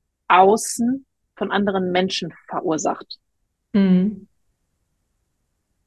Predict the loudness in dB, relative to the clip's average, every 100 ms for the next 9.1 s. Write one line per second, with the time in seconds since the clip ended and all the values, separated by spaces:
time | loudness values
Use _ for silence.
0 | _ _ _ _ _ _ _ _ _ _
1 | _ _ _ 2 2 6 2 2 2 4
2 | 4 2 2 0 2 2 0 -2 -2 0
3 | 0 -2 -4 -6 -2 -2 0 0 0 0
4 | 0 0 -2 -4 -2 -2 -2 _ _ _
5 | _ _ _ _ _ -20 -12 4 6 6
6 | 4 0 2 2 0 0 -2 0 0 0
7 | 0 -2 -2 -6 -8 -6 -4 -2 -2 -2
8 | -6 -6 -12 -2 0 2 0 -2 -6 -2
9 | -2